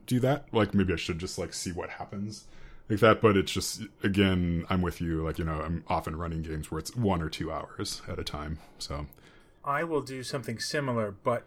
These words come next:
Speaker 2: I will also, like, if, if the N P C isn't important or I, you know, what I won't do is if players become very interested in somebody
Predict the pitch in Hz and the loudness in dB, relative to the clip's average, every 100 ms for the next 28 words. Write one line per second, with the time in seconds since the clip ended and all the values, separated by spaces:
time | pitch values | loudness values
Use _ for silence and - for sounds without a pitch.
0 | - 143 156 156 170 - 135 120 123 127 | -2 2 4 6 6 6 2 4 2 0
1 | 120 - - 147 135 151 165 165 - 156 | -4 -8 -6 -4 -2 -2 0 -2 0 2
2 | 131 127 113 127 131 117 120 117 113 113 | 2 0 -4 0 0 0 -4 -4 -2 -2
3 | 113 110 151 127 113 113 - - - - | -2 -4 0 2 2 0 -14 -20 -20 -20
4 | - _ - 165 151 165 180 147 131 120 | -20 _ 2 8 8 8 6 6 4 2
5 | 120 - 165 170 - 131 127 117 127 123 | -2 0 2 2 2 -2 0 2 2 2
6 | - - 135 131 147 139 151 160 170 | -2 -2 -2 -2 -2 0 0 0 -4